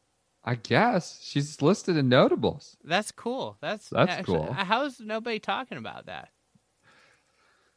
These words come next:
Speaker 1: Choi Ogilvy Lindberg, <laughs> Daniel Chopra. Who's writing? Daniel Chopra, Richard T. Lee, not to be confused with the Richard Lee with the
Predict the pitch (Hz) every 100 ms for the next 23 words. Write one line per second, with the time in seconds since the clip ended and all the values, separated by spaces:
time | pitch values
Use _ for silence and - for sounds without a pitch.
0 | _ - 147 160 196 160 160 160 160 143
1 | 131 120 110 107 143 117 - - - 127
2 | 151 156 - - 92 - - 131 - _
3 | _ _ 139 131 95 87 - 92 92 135
4 | 151 190 - 135 117 - 113 107 151 -
5 | 147 101 - 170 170 120 85 73 78 _
6 | _ _ _ 120 139 151 139 131 127 -
7 | 127 117 110 107 113 110 107 104 101 95
8 | - 95 85